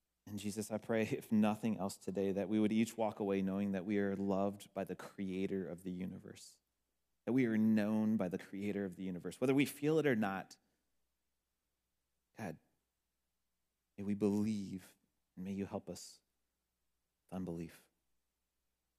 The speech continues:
Jesus, may we be a people who walk in faith, knowing that you care. God, knowing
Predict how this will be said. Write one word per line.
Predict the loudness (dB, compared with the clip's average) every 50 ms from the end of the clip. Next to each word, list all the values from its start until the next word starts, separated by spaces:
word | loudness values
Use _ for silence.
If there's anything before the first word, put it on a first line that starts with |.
| _ _ _ _ _ 2
Jesus, | 4 4 6 4 6
may | 8 8
we | 10 10 10 10
be | 10 8
a | 6
people | 6 2 -2 -2 2 4 4 4
who | 6 4 2 2 -2 -12 -6 2
walk | 6 8 8 8 8 6
in | 4 4
faith, | 4 4 6 6 6 6 2 -4 -18 -10 -2 4
knowing | 6 8 10 10 10 8 8 6 6 4
that | 4 4
you | 4 4 2
care. | 2 0 0 2 2 4 2 2 0 -4 -8 -18 _ _ _ _ _ _ _ _ _ _ _ _ _ _ _ _ _ _ _ _ _ _ _ _
God, | 0 2 4
knowing | 6 6 6 6 4 4 4 4 2 2 2 0 -2 -4